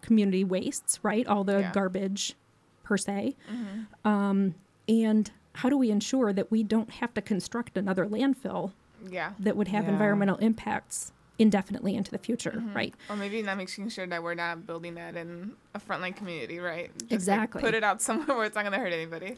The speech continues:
Speaker 1: Right, right.
Speaker 3: Yeah.
Speaker 2: Mm-hmm.
Speaker 1: So we did the same thing again. We provided,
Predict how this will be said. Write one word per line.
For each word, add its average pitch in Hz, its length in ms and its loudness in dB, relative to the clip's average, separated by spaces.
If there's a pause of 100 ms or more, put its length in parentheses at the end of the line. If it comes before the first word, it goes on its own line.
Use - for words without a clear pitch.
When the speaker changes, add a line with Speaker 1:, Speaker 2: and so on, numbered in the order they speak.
Speaker 1:
Right, 208 440 2
right. 196 240 2
Speaker 3:
Yeah. 226 80 -2
Speaker 2:
Mm-hmm. 214 140 -2 (240)
Speaker 1:
So 233 200 2
we 226 300 2
did 196 200 2
the 208 60 2
same 190 200 0
thing 196 180 -2
again. 185 320 -4
We 185 140 2
provided, 190 680 -2